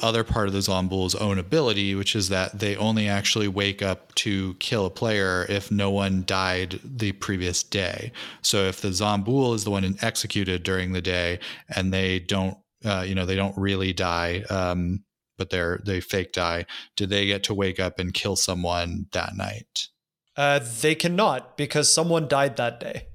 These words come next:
Speaker 2: So again, like, they register to everything, including themselves, including the storyteller, just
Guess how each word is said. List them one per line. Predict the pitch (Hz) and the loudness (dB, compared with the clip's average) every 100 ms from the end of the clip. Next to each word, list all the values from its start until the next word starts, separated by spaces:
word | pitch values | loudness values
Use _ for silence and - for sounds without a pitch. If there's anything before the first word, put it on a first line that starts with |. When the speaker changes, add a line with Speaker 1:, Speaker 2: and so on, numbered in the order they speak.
| - - _ _ | -18 -20 _ _
Speaker 2:
So | 143 185 | 2 4
again, | 175 170 190 170 147 | 4 6 4 4 4
like, | 143 - - - | 2 0 -6 2
they | 170 | 2
register | 160 190 226 - 247 | 4 2 4 2 2
to | 240 202 - - 175 | 4 2 2 0 2
everything, | 175 175 175 156 135 | 4 4 2 2 0
including | 135 143 - 175 165 143 | 0 0 2 4 4 2
themselves, | 123 120 - 240 226 220 156 | 0 2 4 6 6 6 0
including | 135 165 156 127 | 0 2 2 2
the | 123 | 2
storyteller, | - - 214 190 180 165 151 147 | 2 4 6 6 4 4 6 4
just | 139 156 | 4 0